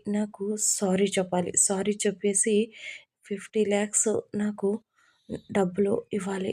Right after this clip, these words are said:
అప్పుడు నేను ఆ ల్యాండ్ గురించి జరిగిన గొడవలు అన్నీ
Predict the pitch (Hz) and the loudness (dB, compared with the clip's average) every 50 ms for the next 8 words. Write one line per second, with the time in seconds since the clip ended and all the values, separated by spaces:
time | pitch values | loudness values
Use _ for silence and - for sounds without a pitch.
0 | - - - 226 220 226 240 226 214 220 254 - - - - - - - 220 220 | -2 -2 -2 -2 0 2 2 4 4 4 2 0 -4 -14 -20 -20 -12 -6 -4 -4
1 | 220 220 208 208 208 - - - - 202 202 202 190 180 180 180 185 - 202 208 | -2 -2 -2 -2 -4 -6 -6 -4 -4 -2 -2 -2 -2 -2 -2 -4 -4 -4 -2 -2
2 | 202 202 208 202 - 214 202 208 - 202 190 190 185 196 190 196 196 - - 185 | 0 0 0 0 0 -2 -2 -2 -2 -2 -2 -2 -2 -2 -2 -2 -2 -2 -4 0
3 | 190 202 202 202 202 202 202 196 196 196 202 208 - _ - - - - - - | 2 4 6 6 6 6 6 6 6 4 2 2 -2 _ -18 -20 -20 -20 -12 -8
4 | 214 208 214 233 240 247 247 247 254 | -6 -4 -2 -2 0 2 2 4 2